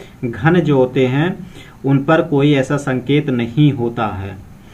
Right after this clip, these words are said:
पासा में हमने बताया था कि छह फलक, बारह भुजाएं, आठ कोने होते हैं, जबकि घन में भी हमने बताया था कि छह फलक, बा-, अ, बारह भुजाएं और आठ कोने होते हैं।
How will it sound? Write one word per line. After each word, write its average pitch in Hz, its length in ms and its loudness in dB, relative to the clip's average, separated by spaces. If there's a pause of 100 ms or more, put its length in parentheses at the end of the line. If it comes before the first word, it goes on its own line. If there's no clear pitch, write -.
(280)
पासा 135 340 4
में 151 120 6
हमने 143 220 4
बताया 139 260 -2
था 139 120 -2
कि 139 120 -6
छह 147 260 2
फलक, 143 320 0
बारह 127 280 0
भुजाएं, 131 300 -2
आठ 127 240 -2
कोने 143 260 2
होते 139 280 0
हैं, 151 180 2
जबकि 135 280 -2
घन 131 240 -2
में 151 200 4
भी 135 160 0
हमने 127 220 0
बताया 120 320 -2
था 147 420 -4 (440)
कि 151 100 4
छह 156 460 2
फलक, 143 340 0
बा-, 131 360 2
अ, 131 220 -2
बारह 127 400 2
भुजाएं 131 380 0
और 135 260 -2
आठ 131 280 -2
कोने 127 240 0
होते 113 320 -4
हैं। 95 240 -12